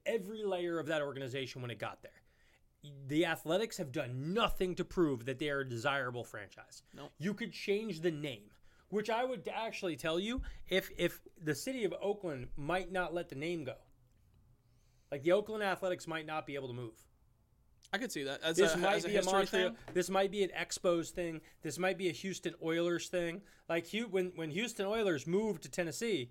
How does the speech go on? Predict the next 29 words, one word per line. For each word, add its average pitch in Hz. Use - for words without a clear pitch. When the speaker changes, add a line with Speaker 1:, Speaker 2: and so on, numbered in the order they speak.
Speaker 1:
they 180
had 196
to 170
change 196
their 170
name 202
to -
the 123
Tennessee 170
Titans. -
Speaker 2:
Okay, 165
off 139
the -
top 165
of 170
your 160
head, 120
the 143
A's 165
moved 165
to 156
Vegas. 139
What 143
do 139
you 135
name 127
the 117
team? 113
Speaker 1:
Oh, 78